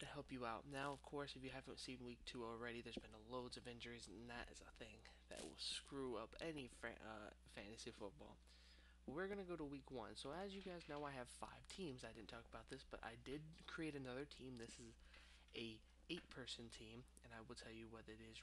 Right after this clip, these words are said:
right now, and we will show you what happened week one. Week w-, uh, I had the first pick. I had Christian McCaffrey, then I got Aaron Jones,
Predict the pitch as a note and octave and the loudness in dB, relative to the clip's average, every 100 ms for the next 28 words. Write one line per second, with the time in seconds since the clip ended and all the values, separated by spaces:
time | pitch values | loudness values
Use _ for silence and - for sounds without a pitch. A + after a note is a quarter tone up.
0 | - G#2+ G#2 C3 E3+ - - - - - | -6 -6 -2 -2 -2 -4 -12 -14 -14 -6
1 | C3 C3 B2+ B2 - C3 B2+ A#2+ A#2 A2+ | 0 2 2 4 6 6 4 2 0 0
2 | A2 A2+ A2 A2+ A#2+ A2 A2+ C3+ F3+ - | -2 -2 -2 -2 0 -2 2 2 2 0
3 | E3 C3 B2+ C3 D3 D3 C#3 - B2 A#2+ | 0 4 4 6 4 2 0 -2 -4 -4
4 | - F3+ F3 - - - - - B2 B2 | 0 0 0 -6 -12 -14 -12 -8 -4 0
5 | - C3+ - A#2+ A2 - C#3+ C3+ - C#3+ | 0 2 2 2 -2 4 4 4 2 0
6 | B2 G#2 A2 A2+ G2+ - A2 G#2+ A2+ C3 | 2 0 0 0 -4 -2 -2 -2 -2 2
7 | B2+ C3 | 2 2